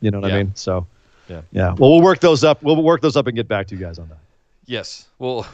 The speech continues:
Speaker 2: we'll, st-, we'll set up the new B W O Broken Skull show after the bet, whatever. Thank you very much,
Speaker 1: The
Speaker 2: Marshall,
Speaker 1: broken,
Speaker 2: and thank
Speaker 1: broken
Speaker 2: you guys.
Speaker 1: wide open show.
Speaker 2: <laughs> Yeah, he's broken wide open. That's good. Call us. Steve.
Speaker 1: <laughs> Yeah, right. Okay.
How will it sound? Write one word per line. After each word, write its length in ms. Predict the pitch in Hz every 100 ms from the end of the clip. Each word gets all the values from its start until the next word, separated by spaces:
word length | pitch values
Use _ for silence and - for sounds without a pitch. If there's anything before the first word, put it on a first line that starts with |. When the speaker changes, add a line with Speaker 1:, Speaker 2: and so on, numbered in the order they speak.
| -
Speaker 2:
we'll, 140 | 143
st-, 200 | - 156
we'll 120 | 165
set 180 | - 190
up 160 | 170 165
the 80 |
new 340 | 147 147 156 147
B 200 | 139 160
W 360 | 156 143 135
O 120 | 139 127
Broken 340 | 123 110 113
Skull 500 | - 123 113 104 101 _ -
show 600 | - 135 110 104 101 101
after 320 | 107 107 123
the 100 | 107
bet, 200 | 104 101
whatever. 400 | 110 98 90 87 _ _ - - - -
Thank 220 | - 240 214
you 60 |
very 200 | 226 220
much, 200 | 220 208
Speaker 1:
The 60 | 190
Speaker 2:
Marshall, 260 | 214 190
Speaker 1:
broken, 200 | 190 208
Speaker 2:
and 100 | 190
thank 120 | 170 185
Speaker 1:
broken 160 | 180
Speaker 2:
you 40 | 180
guys. 200 | 214 165
Speaker 1:
wide 60 |
open 200 | 156 135
show. 360 | 120 - 104 87 _ _ _ -
Speaker 2:
<laughs> 260 | - - -
Yeah, 160 | 196 -
he's 200 | 160 139
broken 380 | 120 123 120 110
wide 180 | 101
open. 240 | 98 92 87
That's 180 | 113 -
good. 320 | 117 107 82 _ _ _ _ _ _ _ -
Call 260 | 151 143
us. 180 | 123 - - 240
Steve. 200 | 269 233 -
Speaker 1:
<laughs> 800 | 285 - 277 - - 302 _ 320 - _ 285 - _ - 254 _ - - _ _ _
Yeah, 180 | 139 113
right. 300 | 110 110 101
Okay. 280 | 127 123